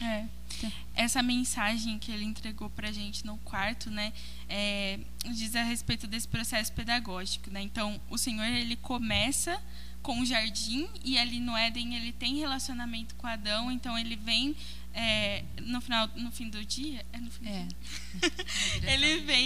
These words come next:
Speaker 3: dia.
Speaker 1: na viração do dia e ele tem esse relacionamento com Adão. E aí Adão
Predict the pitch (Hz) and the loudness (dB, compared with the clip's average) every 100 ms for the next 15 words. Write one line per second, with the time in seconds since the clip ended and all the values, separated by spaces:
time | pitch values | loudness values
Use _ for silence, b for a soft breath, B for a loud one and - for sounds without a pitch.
0 | 285 302 277 247 247 - 247 240 208 226 | 4 2 2 2 2 0 0 0 0 0
1 | 262 277 262 247 247 254 262 262 240 254 | 2 4 4 4 2 0 0 0 2 0
2 | 262 254 233 240 254 254 240 214 233 247 | 0 0 0 0 -2 -2 0 0 0 -4
3 | - 233 262 262 202 190 B B B B | -2 0 2 2 0 -2 B B B B
4 | 233 240 233 240 233 202 233 226 254 | 6 8 10 8 6 2 -2 0 -2